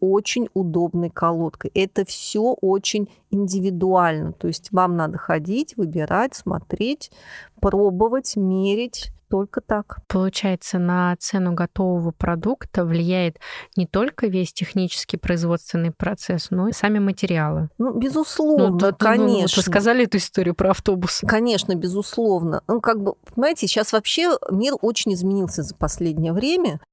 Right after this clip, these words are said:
Speaker 1: Когда я только начинала работать, считалось, что семьдесят процентов себестоимости обуви — это верх обуви. Сейчас все очень поменялось. Щас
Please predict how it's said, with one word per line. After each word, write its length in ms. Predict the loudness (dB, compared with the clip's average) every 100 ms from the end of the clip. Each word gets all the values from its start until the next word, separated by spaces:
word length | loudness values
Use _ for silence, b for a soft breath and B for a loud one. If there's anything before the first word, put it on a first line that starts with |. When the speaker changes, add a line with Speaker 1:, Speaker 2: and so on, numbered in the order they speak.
| _
Speaker 1:
Когда 220 | 0 2
я 60 | 2
только 280 | 0 -2 -2
начинала 640 | 0 -2 -2 2 4 4
работать, 580 | 2 0 0 -2 -4 -6
считалось, 560 | -6 -4 2 2 2 0
что 160 | -2
семьдесят 720 | -4 0 0 2 0 -2 -2
процентов 1040 | 0 0 0 0 2 2 0 2 2 0 -6
себестоимости 920 | -4 -2 -2 -4 0 0 0 -2 -2 -2 0
обуви — 580 | 2 2 2 0 0 0
это 640 | 0 0 0 0 2 0 -2
верх 400 | -2 0 -2 -2
обуви. 420 | -2 -2 -4 -6 -8 -8
Сейчас 360 | -4 2 2 2
все 160 | -2
очень 240 | -2 -2 -2
поменялось. 720 | 0 0 0 0 0 -2 -4
Щас 440 | -2 -2 -2 -2